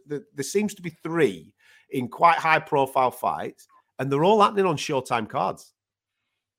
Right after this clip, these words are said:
They've, they've all happened on, sh-, this is a Showtime. The Tony Weeks one was a Showtime. There was one the previous week, which was a Showtime. And you're thinking, "What's going on here?" Because th-,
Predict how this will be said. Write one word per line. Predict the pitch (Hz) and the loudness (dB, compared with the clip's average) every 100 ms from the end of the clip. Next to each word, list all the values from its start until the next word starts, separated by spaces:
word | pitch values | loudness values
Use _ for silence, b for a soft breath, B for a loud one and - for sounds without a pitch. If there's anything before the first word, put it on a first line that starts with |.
| _ _ _ _ _ _ _ _ _ - | _ _ _ _ _ _ _ _ _ -6
They've, | 139 - | -6 -2
they've | 147 143 | 0 6
all | 190 196 | 6 6
happened | 175 202 160 | 4 0 -4
on, | 117 | -6
sh-, | - | -6
this | 165 170 | -12 -10
is | 151 | -10
a | |
Showtime. | 147 127 107 101 90 | -6 -6 -4 -6 -8
The | 95 | -10
Tony | - 143 | -10 -8
Weeks | 151 165 | -8 -8
one | 143 | -8
was | 127 | -8
a | 110 | -12
Showtime. | - 98 98 92 | -10 -10 -10 -10
There | 98 | -10
was | 107 | -10
one | 131 151 147 - | -6 -8 -8 -16
the | 120 | -16
previous | - 156 147 143 | -10 -10 -8 -8
week, | 113 | -8
which | 104 110 | -10 -12
was | 104 | -14
a | 98 | -12
Showtime. | 107 98 - 85 | -10 -10 -10 -12
And | 67 _ _ b b b b b b - | -12 _ _ b b b b b b -12
you're | 131 | -10
thinking, | 143 135 135 | -10 -8 -8
"What's | 180 262 | -8 -10
going | 330 294 | -8 -6
on | 277 | -6
here?" | 285 294 - _ _ _ _ _ _ _ _ _ - | -4 -6 -8 _ _ _ _ _ _ _ _ _ -12
Because | 170 - 170 - | -2 -2 -2 -10
th-, | 151 | -20